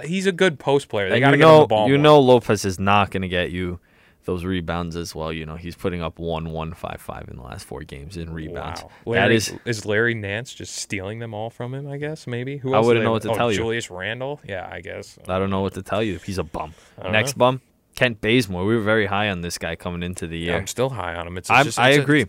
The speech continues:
Speaker 1: it's a rough stretch.
Speaker 2: I agree. With the last, like, I have the last five games pulled up. You know, point totals, rebounding totals, he's been fine with five, five, seven, four, four. That's pretty,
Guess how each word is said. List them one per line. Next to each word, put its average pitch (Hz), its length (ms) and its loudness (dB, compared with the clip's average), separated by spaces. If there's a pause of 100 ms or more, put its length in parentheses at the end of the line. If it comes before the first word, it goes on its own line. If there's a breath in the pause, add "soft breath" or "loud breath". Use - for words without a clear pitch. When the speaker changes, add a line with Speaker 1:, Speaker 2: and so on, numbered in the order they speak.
Speaker 1:
it's 170 140 -4
a 180 40 0
rough 110 200 -2
stretch. - 320 -14 (100)
Speaker 2:
I 113 120 -4
agree. 117 280 -2
With 101 200 -4
the 127 80 0
last, 139 340 0
like, 120 240 0 (260 soft breath)
I 131 80 -2
have 143 80 0
the 135 80 -2
last 113 280 -2
five 104 260 -2
games 98 280 -4
pulled 90 300 -4
up. 87 220 -2
You 95 60 -4
know, 85 160 -6 (160)
point 151 260 -2
totals, 143 420 0 (360 soft breath)
rebounding 196 500 4
totals, 151 300 4
he's 123 120 -6
been 113 160 -2
fine 107 360 0
with 90 120 -6
five, 98 300 0
five, 92 260 -2
seven, 90 260 -6
four, 87 220 -10
four. 90 300 -8
That's 98 160 -6
pretty, 98 260 -6